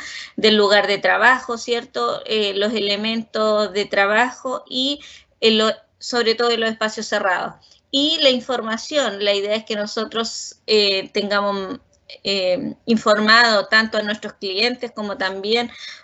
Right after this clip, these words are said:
a nuestros, eh, man-, nuestros funcionarios, ¿cierto? ¿Cuál es el aforo permitido de acuerdo a la etapa que estamos? Eh, ¿cuál es el distanciamiento físico mínimo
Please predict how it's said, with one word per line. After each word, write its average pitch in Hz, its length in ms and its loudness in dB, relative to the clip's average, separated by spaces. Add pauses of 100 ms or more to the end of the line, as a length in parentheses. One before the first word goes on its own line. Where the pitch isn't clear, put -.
(140)
a 233 380 6
nuestros, 202 1400 0
eh, 185 680 0
man-, 202 260 0 (320)
nuestros 220 360 -4
funcionarios, 226 800 0 (320)
¿cierto? 247 500 0
¿Cuál 247 240 4
es 247 120 -2
el 240 140 2
aforo 220 380 -4
permitido 226 720 -4 (160)
de 220 120 0
acuerdo 220 300 -2
a 214 60 0
la 202 100 0
etapa 208 320 -2
que - 80 -6
estamos? 220 760 2 (400)
Eh, 220 140 -12
¿cuál 240 180 6
es 247 100 8
el 240 100 4
distanciamiento 220 840 -2
físico 220 500 -2
mínimo 240 760 2